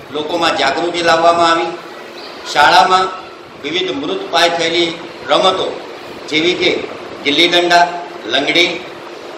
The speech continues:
લખોટી, વિવિધ outdoor રમતો, indoor રમતોનું આયોજન કરવામાં આવ્યું, જેમાં વોલીબોલ, ખોખો, athletics,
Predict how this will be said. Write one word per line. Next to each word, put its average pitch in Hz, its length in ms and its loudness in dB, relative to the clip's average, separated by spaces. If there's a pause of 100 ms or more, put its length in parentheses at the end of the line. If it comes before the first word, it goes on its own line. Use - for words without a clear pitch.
(2250)
લખોટી, 180 580 4 (720)
વિવિધ 170 280 2 (220)
outdoor 175 460 2
રમતો, 175 600 0
indoor 156 320 0
રમતોનું 170 760 2
આયોજન 151 360 2
કરવામાં 170 480 2
આવ્યું, - 560 -4
જેમાં 160 320 4 (440)
વોલીબોલ, 165 500 2 (460)
ખોખો, 151 320 0 (520)
athletics, 170 560 0